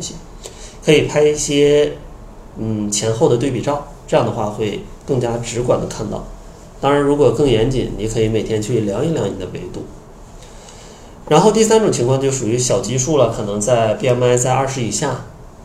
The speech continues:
像这些朋友啊，本来就不胖，你想要继续去塑造你的身材，就应该去注重身材的比例了，让该大的地方大，该小的地方小，可能需要做一些力量训练，去调整一下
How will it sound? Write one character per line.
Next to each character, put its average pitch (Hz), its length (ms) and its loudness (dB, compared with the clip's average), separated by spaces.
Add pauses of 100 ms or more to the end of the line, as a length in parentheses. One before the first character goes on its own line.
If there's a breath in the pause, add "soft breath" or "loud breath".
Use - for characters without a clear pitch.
(800 loud breath)
像 185 200 8
这 208 100 6
些 170 120 8
朋 107 220 0
友 110 60 4
啊， 104 140 0
本 98 80 -4
来 98 100 -4
就 110 120 -2
不 107 120 -2
胖， 131 240 -4 (560)
你 131 120 -2
想 120 160 0
要 110 80 2
继 156 220 0
续 143 180 -4
去 123 200 -2
塑 139 220 -4
造 135 160 0
你 104 80 -2
的 104 80 -4
身 139 240 -2
材， 104 240 -4
就 110 180 -4
应 117 220 -2
该 113 220 0
去 110 300 -4
注 123 220 -6
重 113 220 -2
身 131 260 -4
材 107 200 -8
的 104 100 -2
比 101 220 -8
例 135 180 0
了， - 160 -4 (460 loud breath)
让 120 200 0
该 135 220 0
大 135 160 -2
的 113 100 2
地 117 140 0
方 113 160 0
大， - 240 -4
该 113 160 -4
小 113 180 -2
的 110 80 -4
地 113 140 -4
方 110 160 0
小， - 320 -4
可 - 140 -10
能 98 120 -6
需 120 240 -6
要 123 320 2 (300 loud breath)
做 143 160 2
一 127 80 4
些 123 220 2
力 151 120 2
量 139 160 0
训 151 200 -2
练， 165 280 0
去 104 280 -6
调 107 260 -4
整 127 200 -2
一 - 60 -10
下 107 160 -4